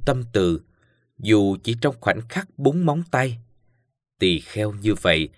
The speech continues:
được nói là người an trú thiền không trống không, tuân hành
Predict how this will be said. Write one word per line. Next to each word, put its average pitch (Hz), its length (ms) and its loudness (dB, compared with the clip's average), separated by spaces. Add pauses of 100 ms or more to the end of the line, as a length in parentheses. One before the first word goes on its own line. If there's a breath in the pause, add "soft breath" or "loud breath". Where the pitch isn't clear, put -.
(320 soft breath)
được 117 260 0
nói 123 380 -2
là 95 260 2
người 87 460 -2 (180)
an 123 260 -2 (120)
trú 131 260 0 (120)
thiền 82 400 -2
không 117 260 -8
trống 123 180 -4
không, 120 260 -6 (1000)
tuân 147 220 4
hành 80 320 0